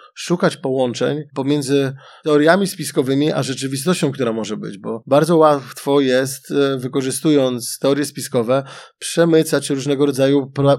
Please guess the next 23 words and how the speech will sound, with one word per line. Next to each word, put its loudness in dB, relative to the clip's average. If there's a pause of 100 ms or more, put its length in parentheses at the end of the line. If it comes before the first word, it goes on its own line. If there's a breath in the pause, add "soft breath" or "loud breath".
półprawdy 2
i 2
nieprawdy. 0
I -6
dlatego 4
edukacja 2
klimatyczna -6
jest -6
świetnym 0
tym -4
poligonem 0
dla -2
nauczyciela, 0
dla 2
rodzica, 2
żeby, 2
żeby 0
rozmawiać 4
o -6
tym -2
z -6
uczniem, 0
z, -6